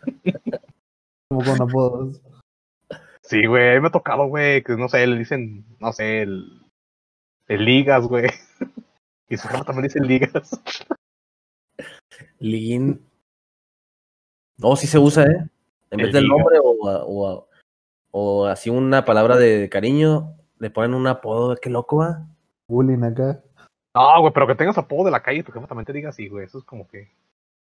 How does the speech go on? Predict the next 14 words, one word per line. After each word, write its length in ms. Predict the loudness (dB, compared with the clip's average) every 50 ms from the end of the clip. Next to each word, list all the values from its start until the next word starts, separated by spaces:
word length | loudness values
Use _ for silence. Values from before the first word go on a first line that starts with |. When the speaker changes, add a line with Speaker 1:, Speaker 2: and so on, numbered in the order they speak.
| _ _ _ _ _ _ _ _ _ _ _ -4
Speaker 1:
<laughs> 920 | 0 0 0 0 -2 -6 -6 -6 -6 -6 -6 -6 -6 -8 -12 -12 -12 -12 -10
el 220 | -10 -8 -8 -10 -8 -4
bullying 360 | -2 -2 0 0 -2 -4 -4 -6
máximo, 400 | -8 -8 -8 _ -12 -12 -10 -10
¿no? 180 | -10 -12 -12 _ _ _ -8
<laughs> 360 | -8 -8 -8 -10 -16 -16 _ _ -14 -14 -12 -12 -14 -14 -16 _ _ _ _ _ _ _ -20 -20 -20 -20 -20 -20 _ _ _ _ _
Speaker 2:
Lo 120 | -4 -2 0
puso 200 | 0 0 0 2
tu 120 | 2 2
mamá. 520 | 2 2 2 2 2 2 2 2 2 0 0
<laughs> 1080 | -2 -2 -2 -2 -2 -2 -4 -2 0 0 -2 0 0 0 0 0 -2 -2 -4 -4 -4 -8 _ -16 -16 -14 _ -12 -12 -12 _ _ _ _ _ _ _ _ -10 -10 -10 _ _ _ _ _ -6
Speaker 1:
El 180 | -6 -6 -4
cacas, 500 | _ -2 0 0 0 _ 0 0 0 0
¿no? 220 | -2 -4 -4 -6